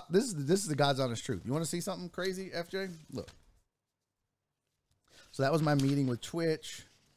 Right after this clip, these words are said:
Uh, this was my notes for my dry bar special. Uh, here we go. Here's a list. Merch owed. I owe Cisco a koozie and a sticker. I owe, I don't know what the fuck that is.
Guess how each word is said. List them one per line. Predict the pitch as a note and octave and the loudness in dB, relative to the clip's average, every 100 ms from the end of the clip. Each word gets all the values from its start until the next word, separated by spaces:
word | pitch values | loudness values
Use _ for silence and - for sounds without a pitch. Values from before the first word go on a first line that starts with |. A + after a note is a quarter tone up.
| - - _ _ _ _ - | -20 -20 _ _ _ _ -4
Uh, | A2+ A2+ A#2 | 2 2 2
this | C#3 | 2
was | D#3 C3+ | 0 2
my | B2 | 4
notes | A#2 B2+ C3+ - | 8 8 8 6
for | B2 | 4
my | G#2 | 4
dry | F#2+ A#2+ C3 | 4 6 6
bar | B2+ B2 | 4 2
special. | B2 - A#2+ A2+ B2+ A#2+ G#2+ _ _ _ _ _ _ _ _ _ _ _ _ _ _ - | 0 0 0 2 0 0 -6 _ _ _ _ _ _ _ _ _ _ _ _ _ _ 0
Uh, | E3+ C3 | 0 4
here | G3 | 4
we | C#4 | 4
go. | E3+ F3 A3 | 6 6 4
Here's | E3+ C4 B3+ | 2 4 4
a | |
list. | F3 E3 A3 B3+ - - - | 4 6 6 4 -4 -12 -6
Merch | C#3+ F3+ C4 B3+ - - | 0 4 4 4 -2 2
owed. | A#3 B3 D3+ E2 - - _ _ - | 6 8 8 4 -10 -20 _ _ 0
I | D3+ | 0
owe | D#3 G3+ | 6 6
Cisco | F#3+ - A3 - G3 F3 | 6 4 2 6 8 8
a | C#3+ | 6
koozie | - F#3+ E3+ E3+ | 6 6 6 4
and | D#3 | 4
a | |
sticker. | C3 - E3 - F#2+ - | 2 2 0 0 -6 -2
I | C3 | 0
owe, | C3 C#3 C#3+ C#3 C3+ C3+ A2+ G2+ _ _ _ _ _ _ _ _ _ _ _ _ _ _ _ _ _ _ _ _ _ _ | 2 2 4 4 4 2 0 -14 _ _ _ _ _ _ _ _ _ _ _ _ _ _ _ _ _ _ _ _ _ _
I | A2 | -14
don't | B1+ | -10
know | |
what | F#2 | -10
the | - | -10
fuck | - - | -16 -16
that | - D2 | -14 -14
is. | C#2+ | -14